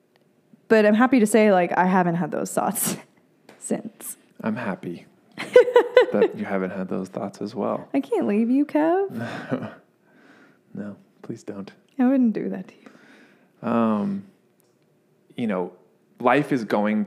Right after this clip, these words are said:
Speaker 2: to hit us hard at some point. You're gonna get
Speaker 1: Mm-hmm.
Speaker 2: punched in the face. You know, the,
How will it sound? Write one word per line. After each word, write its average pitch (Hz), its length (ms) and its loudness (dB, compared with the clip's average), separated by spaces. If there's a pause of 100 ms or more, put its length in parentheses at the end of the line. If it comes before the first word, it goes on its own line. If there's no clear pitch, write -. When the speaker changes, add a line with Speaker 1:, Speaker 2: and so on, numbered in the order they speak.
Speaker 2:
to 113 80 -12
hit 95 200 -6
us 95 140 -6
hard 95 240 -4
at 98 100 -8
some 104 200 -6
point. 110 240 -6
You're 101 80 -10
gonna 104 320 -2
get - 80 -4
Speaker 1:
Mm-hmm. 208 80 -6
Speaker 2:
punched 196 320 -8
in 190 80 -12
the 185 80 -10
face. - 360 -12
You 175 60 -16
know, 190 160 -14
the, - 180 -18